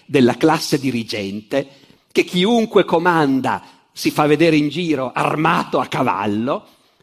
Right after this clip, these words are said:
fa sì che sia impossibile, come dire, screditare la guerra.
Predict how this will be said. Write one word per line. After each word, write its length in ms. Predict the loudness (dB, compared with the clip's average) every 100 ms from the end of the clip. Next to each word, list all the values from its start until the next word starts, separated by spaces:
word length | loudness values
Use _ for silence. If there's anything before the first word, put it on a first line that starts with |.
| _
fa 160 | -2 -2
sì 340 | 0 -2 -2
che 120 | -2
sia 180 | -2 -2
impossibile, 800 | 0 -4 -2 -2 0 0 0 -2 -12 _ _ _ _
come 160 | -2 2
dire, 240 | 2 0
screditare 1000 | -4 -4 2 2 2 -2 0 0 2 4
la 100 | 2
guerra. 560 | 0 -4 -6 -8 -12